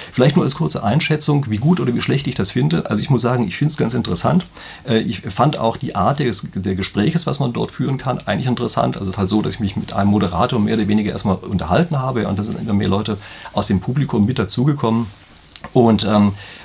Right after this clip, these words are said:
haben eben einfach auch zum gewissen Grad mitdiskutiert oder haben eben auch einfach eigene Informationen gegeben. Also was wirklich ein sehr interessantes Format ist und, äh, im Augenblick ist es auch so, dass praktisch jeder, der dort sich auf das, auf die Bühne rufen lässt, also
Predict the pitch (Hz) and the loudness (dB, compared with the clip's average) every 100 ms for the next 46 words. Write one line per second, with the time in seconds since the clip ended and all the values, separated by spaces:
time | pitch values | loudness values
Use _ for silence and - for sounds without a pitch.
0 | - 120 123 117 107 - - - 98 110 | 0 2 2 2 0 0 -4 -6 -4 -2
1 | 98 113 120 87 90 101 110 - 143 143 | -2 -2 -2 -2 -4 -4 -4 -2 -2 -2
2 | 135 131 143 - - 123 220 98 113 104 | -2 -2 -4 -6 -2 0 2 0 0 0
3 | 104 104 - 98 101 113 - 95 117 107 | 0 -2 0 0 0 -4 -2 0 0 0
4 | 110 101 95 113 107 90 85 87 92 113 | -2 -2 0 2 2 0 -2 -2 0 0
5 | 131 160 147 117 123 131 - 120 113 107 | 0 0 0 0 0 -2 -4 -4 -2 -4
6 | - 90 90 - - - 98 - 110 98 | -2 -2 -2 -2 -6 -2 0 -2 0 -2
7 | - 107 98 113 127 120 123 - 117 98 | -2 -2 2 2 2 -2 -4 -4 -2 -2
8 | - 101 - - 101 120 117 98 98 95 | -2 -4 -2 -4 0 2 2 0 0 -2
9 | 95 - 92 98 - 90 - 87 - - | -2 -6 -8 -6 -4 -4 -2 -4 -4 -4
10 | 87 87 98 131 117 95 170 139 127 139 | -4 -4 -2 2 2 4 4 4 0 0
11 | 92 | -2